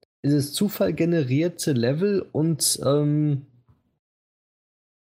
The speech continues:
ähm, ja, es ist ein zufallgeneriertes Level sozusagen im Dungeon dann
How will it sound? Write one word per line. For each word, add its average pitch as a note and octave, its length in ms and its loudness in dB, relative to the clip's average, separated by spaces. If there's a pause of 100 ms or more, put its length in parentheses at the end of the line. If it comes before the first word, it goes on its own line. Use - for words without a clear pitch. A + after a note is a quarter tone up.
ähm, B2 440 2
ja, A2 160 2
es G#2+ 100 -4
ist G#2+ 180 -2
ein A#2+ 200 2
zufallgeneriertes C3+ 880 0
Level E3+ 300 2
sozusagen F3+ 640 -2
im E3+ 180 0
Dungeon F3+ 440 0
dann G3+ 300 0